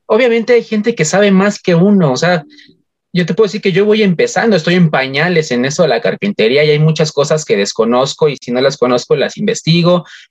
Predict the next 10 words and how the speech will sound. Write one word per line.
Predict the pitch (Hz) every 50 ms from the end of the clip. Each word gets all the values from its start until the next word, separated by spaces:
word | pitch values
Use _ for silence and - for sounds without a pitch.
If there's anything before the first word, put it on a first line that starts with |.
| _ -
Estas | 185 170 156 190 170 156
charlas | - 170 160 156 165 156 156
me | 160 156
han | 165
servido | 151 156 139 135 139 156 151 151
también | - 120 117 131 139 139 135
para | 160 151 127 107
aprender, | - - 98 104 104 113 131 143 160 170 160 _ _ _ _ _ _ _
para | - 120 117 113 113
retroalimentarme. | 113 113 107 - 117 113 110 110 107 104 101 101 101 - 143 147 151 160 156 139 135 139 147